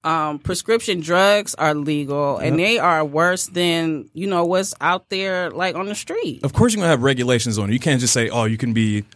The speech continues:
Speaker 2: a five-year-old, ten-year-old, twelve-year-old." Obviously, there's gonna be restrictions, and just like c-, uh, tobacco, not everyone smokes. People know that there's, there's health, um, c-, circumstances or health, um, damages that can be caused to your health if you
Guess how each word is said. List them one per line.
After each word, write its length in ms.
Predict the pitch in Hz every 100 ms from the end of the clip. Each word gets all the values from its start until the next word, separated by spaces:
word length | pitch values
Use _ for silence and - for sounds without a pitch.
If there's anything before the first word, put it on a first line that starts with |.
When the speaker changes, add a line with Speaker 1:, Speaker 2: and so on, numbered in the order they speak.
| _ -
Speaker 2:
a 60 | 110
five-year-old, 680 | 139 127 117 113 110 101
ten-year-old, 520 | - 135 113 107 98
twelve-year-old." 580 | 139 139 113 104 95 98 - - - _ -
Obviously, 360 | 165 180 156
there's 140 | 147 143
gonna 100 | 131
be 100 | 120
restrictions, 720 | 113 - 160 135 104 101 - 139
and 160 | 151 -
just 220 | 143 175
like 180 | 165 147
c-, 100 | 156 -
uh, 120 | 147 143
tobacco, 420 | 151 147 123 110
not 180 | 143 147
everyone 260 | 139 127
smokes. 400 | 113 196 92 - -
People 200 | 131 123 123
know 200 | 123 123
that 80 | 120
there's, 200 | 120 -
there's 220 | 127 120
health, 340 | - 139 139 - _ _ _
um, 340 | 131 127 120 113
c-, 160 | - -
circumstances 680 | - 151 139 151 135 127 113
or 60 |
health, 340 | 123 131 - - _ _ _ -
um, 460 | 127 117 117 107 - - _ - _ _ _ - _ 127
damages 480 | 143 160 139 131
that 80 | 135
can 80 | 127
be 80 | 127
caused 280 | 143 135 -
to 60 |
your 100 | 120
health 280 | 123 147 110 -
if 240 | 143 139
you 300 | 139 131 117